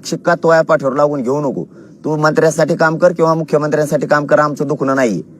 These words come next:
आमचं दुखणं इथं आहे. मराठ्यात विष घालायचं काम करू नको. जर मराठ्याच्या नजरेसमोर आला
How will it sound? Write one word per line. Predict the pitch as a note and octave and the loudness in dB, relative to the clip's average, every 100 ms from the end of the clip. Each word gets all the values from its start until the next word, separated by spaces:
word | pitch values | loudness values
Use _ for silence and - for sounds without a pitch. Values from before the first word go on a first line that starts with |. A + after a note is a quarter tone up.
| - - - - | -20 -20 -20 -8
आमचं | - C#3 D#3 | -2 0 2
दुखणं | D#3+ E3 D#3+ | 2 0 2
इथं | F3 D#3 | 4 4
आहे. | D#3+ G3 - - - - G#2+ | 4 4 -2 -18 -20 -12 -6
मराठ्यात | C3+ E3+ F3+ D#3+ F3 | 0 2 2 0 -2
विष | E3+ E3+ E3+ | -2 -4 0
घालायचं | G#3 E3 D3+ | 0 2 2
काम | E3 D3+ D#3 | 0 0 0
करू | D#3 D#3 | 0 0
नको. | D#3 D3 D3 | 0 0 0
जर | G2+ D3+ F#3+ | 0 0 2
मराठ्याच्या | F#3 F3+ E3 D#3+ D#3+ | 2 2 0 0 -2
नजरेसमोर | D#3+ D#3 C#3+ D3 D3 | 0 -2 -2 -2 2
आला | E3 B2+ | 2 0